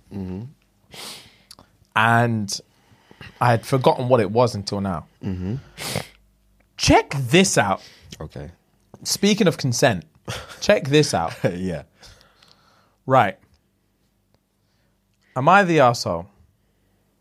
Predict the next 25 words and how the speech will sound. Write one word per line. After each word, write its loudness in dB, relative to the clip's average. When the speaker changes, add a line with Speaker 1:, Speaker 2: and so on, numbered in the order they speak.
Speaker 2:
I 6
was 2
friends 0
with -4
this -2
guy 4
back 0
when -2
we 0
were 0
eighteen. -6
Speaker 1:
Mm-hmm. -2
Speaker 2:
I 2
went 4
to 2
his 2
to -4
watch 2
Harry 4
Potter, 2
and -4
he -2
started 0
kissing 0
me. -6